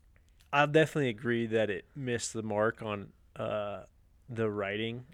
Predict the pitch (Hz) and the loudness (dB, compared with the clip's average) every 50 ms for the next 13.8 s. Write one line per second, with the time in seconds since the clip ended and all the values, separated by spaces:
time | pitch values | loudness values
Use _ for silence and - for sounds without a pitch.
0 | - - - 110 101 - - - - - 120 117 113 107 110 107 - - - - | -18 -14 -12 -10 -10 -8 -6 -6 -2 0 2 2 2 2 -2 -4 -4 -6 -12 -12
1 | - - - - - - - - - - - - - - _ - - - 117 113 | -12 -14 -14 -14 -16 -16 -16 -18 -20 -20 -20 -20 -20 -20 _ -14 -6 -2 -2 0
2 | 113 110 110 107 98 98 101 110 110 101 104 107 - - - - 135 147 160 151 | 0 0 -2 -4 -6 -6 -4 -4 -4 -2 -4 -8 -16 -12 0 4 6 6 6 6
3 | 156 160 151 - - - - - - - - - - - - _ _ - - - | 4 2 2 2 -2 -6 -8 -10 -14 -18 -18 -20 -20 -20 -20 _ _ -20 -20 -20
4 | - - - - - - _ _ _ - - - _ _ _ _ _ _ - 151 | -20 -20 -20 -20 -20 -20 _ _ _ -20 -20 -20 _ _ _ _ _ _ -20 -20
5 | 117 110 107 - 127 123 131 143 147 135 143 147 156 151 - - 123 113 101 - | -18 -18 -4 0 2 4 4 4 4 4 4 2 2 2 -2 -2 -2 -2 -2 -2
6 | 101 98 95 98 95 - - - 131 131 135 139 147 147 151 147 - - 104 113 | -2 -2 -2 -2 -4 -6 -6 -4 0 2 2 2 2 2 0 -2 -6 -8 -6 -6
7 | 104 98 - 107 107 101 101 - _ - 117 117 113 117 113 - - - - - | -6 -4 -4 -6 -6 -8 -8 -14 _ -8 -6 -6 -6 -6 -8 -12 -14 -18 -20 -20
8 | _ _ - - - 107 - - - - - 107 107 110 113 120 135 135 - - | _ _ -16 -12 -12 -12 -12 -14 -14 -6 -2 2 2 4 4 2 2 -2 -6 -12
9 | - - - - - _ _ - - 110 104 101 101 - - - - - 110 104 | -20 -20 -20 -20 -20 _ _ -16 -8 -4 -2 -2 -2 -2 -6 -8 -10 -8 -6 -4
10 | 104 104 117 127 131 131 127 123 117 - - 110 107 104 101 101 98 98 101 104 | -2 2 2 4 4 4 2 0 -2 -4 -6 -6 -6 -6 -6 -6 -6 -6 -4 -2
11 | 123 143 170 165 135 117 107 98 98 95 95 98 - _ _ - - - _ - | 2 4 4 6 6 6 6 6 4 2 0 -4 -8 _ _ -20 -20 -20 _ -20
12 | - - - - - - _ _ _ _ - - - _ _ _ _ - 123 110 | -20 -20 -20 -20 -20 -20 _ _ _ _ -20 -20 -20 _ _ _ _ -14 -2 4
13 | 127 127 135 131 - - - 120 113 107 104 101 95 92 - | 6 6 6 6 4 0 -2 0 0 2 2 0 -2 -4 -8